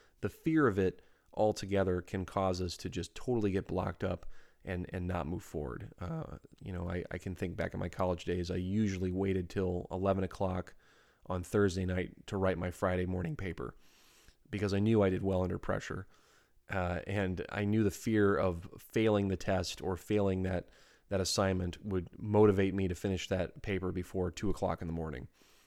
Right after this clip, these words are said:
for my nine o'clock class or whatever it was. And I apologize to all of my professors that,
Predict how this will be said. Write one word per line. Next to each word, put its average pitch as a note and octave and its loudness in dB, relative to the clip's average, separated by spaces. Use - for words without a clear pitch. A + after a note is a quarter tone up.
for G#2 -2
my F#2 -2
nine F#2 -2
o'clock - -4
class - -6
or F2 -4
whatever D#2 -4
it B1 -6
was. D2+ -8
And F#2+ -6
I F2+ -2
apologize G2 6
to G2 -2
all F#2 2
of F2+ -4
my F#2 -2
professors F2+ -4
that, F2 -6